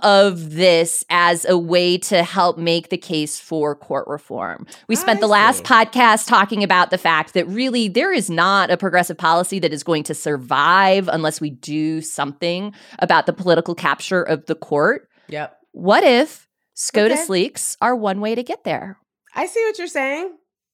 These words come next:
Speaker 2: I, okay. I like, all right. I'm on board for that. I'm on, whatever, whatever makes this institution more legitimate,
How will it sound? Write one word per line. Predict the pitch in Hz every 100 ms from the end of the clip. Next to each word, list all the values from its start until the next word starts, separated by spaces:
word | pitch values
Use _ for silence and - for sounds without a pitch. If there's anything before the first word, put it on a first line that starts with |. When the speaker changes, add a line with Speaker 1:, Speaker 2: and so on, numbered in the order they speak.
| _
Speaker 2:
I, | - 277 -
okay. | - 277 320 349 -
I | 381 480
like, | -
all | 539
right. | 523 403 -
I'm | 339 415
on | 415
board | 262 226
for | 226
that. | 202 208 214 _
I'm | 240 339
on, | 330 -
whatever, | 262 359 427 453 453 427 _ _ _ _
whatever | 277 311 247 311 359 370 381 - _ _
makes | 240 277 262
this | 277 277
institution | 226 247 226 226 - 240 226 302 311 330 339 _ _ -
more | 208 220 240
legitimate, | 208 165 208 226 262 277